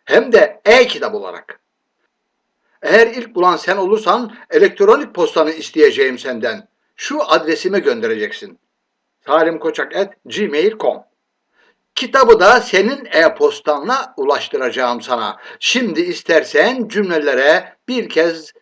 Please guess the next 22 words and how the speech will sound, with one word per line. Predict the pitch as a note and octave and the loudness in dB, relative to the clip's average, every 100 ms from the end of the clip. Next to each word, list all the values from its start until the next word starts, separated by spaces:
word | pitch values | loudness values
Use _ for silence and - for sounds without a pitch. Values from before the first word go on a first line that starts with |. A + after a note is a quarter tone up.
| _ | _
daha | D3+ C3+ C#3 | -2 -2 -4
kulak | C3 A2 A2 | -6 -8 -10
verelim. | G#2 F#2+ F#2 _ _ _ _ - | -10 -12 -16 _ _ _ _ -2
Ne | F4 | -2
biçim | D#4+ - G3+ F3 | -2 -4 -4 -4
bilgisayar | D#3+ D3 E3 D3 A#2+ | -6 -2 0 0 -2
bu? | G#2+ - _ - | -6 -8 _ -4
Bütün | C4+ A#3 B3+ G3 | -4 -4 -6 -6
bilgileri | F#3+ F#3+ G3 G#3+ | -4 2 4 4
kendim | A3 A3+ A3 A#3 | 2 -2 0 -4
sayıyorum | - D3+ D#3 F#3 A3 | 0 2 4 4 2
ama | A#3+ A3+ | 2 0
yine | B3 C#4+ C4 B2+ | 0 0 -2 -2
de | C#3 | -2
günde | G#3+ F#3 E3+ | -2 0 2
en | A#3+ G#3 | 2 2
fazla | - B2+ A#3 | -2 -2 0
iki | A#3 - | 0 0
veya | B3+ G3+ D#4+ | 0 2 2
üç | E4 | 0
saat | - C4+ - | 0 2 2
oynuyorum. | D#3 C3 B2 G2+ - | 2 2 -2 -6 -10